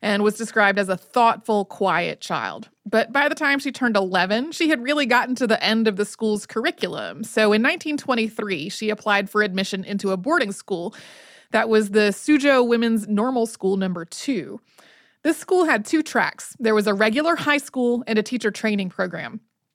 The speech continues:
The teacher training program was considered to be more prestigious, so that's the one that Wu applied for, and she placed ninth among ten thousand applicants to the school.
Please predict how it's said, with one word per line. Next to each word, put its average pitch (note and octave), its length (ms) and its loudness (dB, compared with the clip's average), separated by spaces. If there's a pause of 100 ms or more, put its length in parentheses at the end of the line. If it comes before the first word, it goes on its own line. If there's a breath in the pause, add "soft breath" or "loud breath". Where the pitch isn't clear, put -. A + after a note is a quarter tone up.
(300)
The A#3 140 4
teacher G#4 460 2
training F#4+ 340 -2
program A3 400 2
was G#3+ 160 -2
considered A3+ 380 0
to A#3 100 -6
be G#3 100 0
more F#3+ 200 -2
prestigious, G#3+ 680 -2
so G3+ 280 0
that's G3+ 240 -2
the G#3+ 100 -2
one F#3 200 -2
that - 120 -8
Wu F3 180 -4
applied D4 460 -2
for, E3+ 240 -2
and G3+ 120 -4
she B3+ 120 -6
placed C4+ 460 -4
ninth A3+ 560 0
among G#3+ 400 2 (320 loud breath)
ten F4+ 460 -4
thousand D4+ 540 0
applicants - 560 -2
to - 100 -12
the E3+ 100 -14
school. - 460 -8